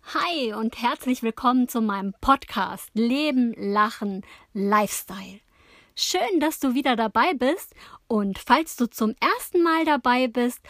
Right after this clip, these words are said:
hoffe ich, dir gefällt, was du hörst. Mein Name ist Nadine Heideloff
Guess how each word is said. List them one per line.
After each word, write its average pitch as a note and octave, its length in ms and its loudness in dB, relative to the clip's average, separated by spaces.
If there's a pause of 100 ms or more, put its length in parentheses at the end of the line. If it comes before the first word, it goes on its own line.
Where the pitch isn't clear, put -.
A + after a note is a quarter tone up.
(220)
hoffe C#4+ 280 6
ich, A#3+ 380 0
dir A3+ 160 4
gefällt, A3+ 600 0
was G3+ 400 -4
du F#3+ 300 -4
hörst. F3+ 460 -8 (760)
Mein D#4 220 0
Name D#4+ 300 2
ist C4 180 -4
Nadine A3+ 480 0
Heideloff B3+ 640 -2